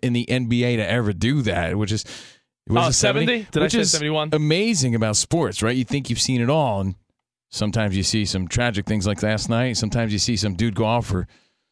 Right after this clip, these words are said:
Speaker 1: seventy points and ten assists. Live from the Tire Rack dot com studios. Again, we're Covino and Rich, and we're gonna do some Tyson trivia and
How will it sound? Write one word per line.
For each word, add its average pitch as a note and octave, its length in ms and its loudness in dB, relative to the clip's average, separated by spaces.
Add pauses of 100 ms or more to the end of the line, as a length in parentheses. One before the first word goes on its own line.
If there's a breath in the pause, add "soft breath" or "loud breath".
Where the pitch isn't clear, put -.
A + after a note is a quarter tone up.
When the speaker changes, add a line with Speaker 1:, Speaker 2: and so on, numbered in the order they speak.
(140)
Speaker 1:
seventy A#2+ 380 0
points B2 380 0
and F#2+ 100 -2
ten A#2+ 180 2
assists. B2+ 520 0 (280 loud breath)
Live F3+ 320 2
from D#3 80 -2
the C#3+ 60 2
Tire E3+ 360 2
Rack E3 220 2
dot D3+ 260 0
com D#3+ 260 0
studios. E3+ 600 2
Again, D3 260 0
we're A#2+ 100 0
Covino D3 720 0 (120)
and C#3 480 0
Rich, C#3 480 0
and B2+ 100 0
we're A#2+ 80 0
gonna A#2 100 -2
do B2+ 100 0
some A2+ 180 -2
Tyson C3 380 0
trivia D3 580 0 (680 loud breath)
and G2+ 640 2